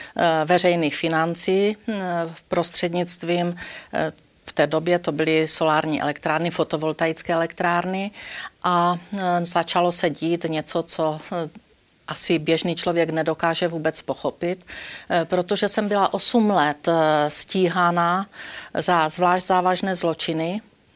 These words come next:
eh, ve dvou, eh, případech. Osm let jsem chodila po soudech, byla jsem dehonestovaná, vláčena médií, v médiích, veřejnoprávních musím podotknout.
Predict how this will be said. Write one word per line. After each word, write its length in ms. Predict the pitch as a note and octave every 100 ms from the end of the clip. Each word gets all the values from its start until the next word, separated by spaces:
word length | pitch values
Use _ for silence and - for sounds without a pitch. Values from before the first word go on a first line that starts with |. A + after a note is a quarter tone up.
| F3+
eh, 140 | D#3+
ve 140 | D#3 D#3+
dvou, 420 | D3+ F3 F3+ F3+
eh, 220 | - F3
případech. 920 | F3 - D#3 - D#3+ E3 F#3 G#3 - - - - - - -
Osm 360 | - F#3+ - A#3+
let 240 | G3+ E3+
jsem 220 | - F3+ E3
chodila 400 | F3+ F3 E3 D#3
po 180 | -
soudech, 580 | D#3+ - F3 F3 F#3+ G3
byla 260 | F#3 F3 D#3+
jsem 300 | - D#3+ D3+
dehonestovaná, 1000 | E3+ F3 F3+ F3 - F3+ F3+ F3+ F#3 F#3
vláčena 800 | F3+ D#3+ E3 - F3 E3+ E3 E3+ -
médií, 720 | F3+ F3 E3 E3+ F3+ F#3 F#3+ - - - - -
v 80 |
médiích, 760 | F3 E3+ F3 F#3+ F#3 G3 G#3 - -
veřejnoprávních 920 | - E3+ E3+ E3+ F3 F3 F3 E3+ F3+ F3+
musím 320 | E3+ - F3
podotknout. 680 | F3 F3 F3 - F#3+ G3+